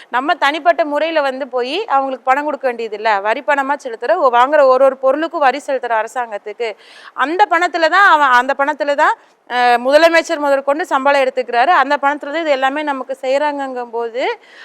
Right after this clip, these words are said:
அப்படியா?" அப்படின்னு அந்த பாட்டி கேக்குறாங்க. அப்போ அவ-, ம-, மக்களுக்கெல்லாம் என்ன புரிதல்னா, ஓட்டு போடுறக்கே இவன் தானே பணம் கொடுக்குறான், ஒரு ஓட்டுக்கு ஐந்நூறு, இருநூறு இவன் தானே பணம் கொடுக்குறான்,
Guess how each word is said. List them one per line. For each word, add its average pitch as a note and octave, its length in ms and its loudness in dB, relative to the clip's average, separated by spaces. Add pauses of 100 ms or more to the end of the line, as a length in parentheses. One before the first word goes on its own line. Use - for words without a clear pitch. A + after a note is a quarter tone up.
அப்படியா?" E4+ 560 2
அப்படின்னு C#4+ 240 -6
அந்த C#4 180 -6
பாட்டி C4+ 280 -2
கேக்குறாங்க. A3+ 400 -6 (520)
அப்போ C4+ 260 2
அவ-, C#4+ 340 4
ம-, D4 240 2
மக்களுக்கெல்லாம் G#4+ 540 0
என்ன E4+ 280 -4
புரிதல்னா, C#4 580 -2 (320)
ஓட்டு F4 460 4
போடுறக்கே G4+ 420 0
இவன் F#4 140 -2
தானே E4+ 160 -2
பணம் C#4+ 320 -2
கொடுக்குறான், A#3+ 440 2
ஒரு C4+ 180 2
ஓட்டுக்கு D#4 320 2
ஐந்நூறு, C4 440 -2
இருநூறு C#4+ 420 2
இவன் C#4+ 240 -6
தானே D#4 160 -2
பணம் B3+ 340 -6
கொடுக்குறான், A3+ 380 0